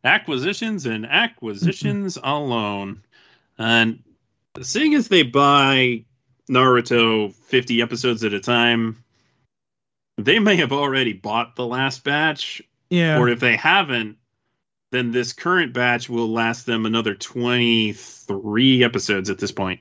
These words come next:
Speaker 1: <laughs>
Speaker 2: Well, you know, that's true. That is true. The, the other thing I wanted to bring up, too, before we get on out of here, um,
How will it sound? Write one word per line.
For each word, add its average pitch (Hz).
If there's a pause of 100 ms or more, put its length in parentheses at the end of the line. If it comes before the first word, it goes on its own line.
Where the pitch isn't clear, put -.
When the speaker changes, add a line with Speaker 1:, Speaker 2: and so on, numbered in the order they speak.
(120)
Speaker 1:
<laughs> - (400)
Speaker 2:
Well, 196 (720)
you 190
know, 180 (1300)
that's 135
true. 104 (680)
That 175
is 165
true. 156
The, 147
the 180
other 214
thing 226
I 180
wanted 165
to 156
bring 151
up, 139
too, 147
before 131
we 120 (880)
get 160
on 160
out 151
of 147
here, 131 (260)
um, 143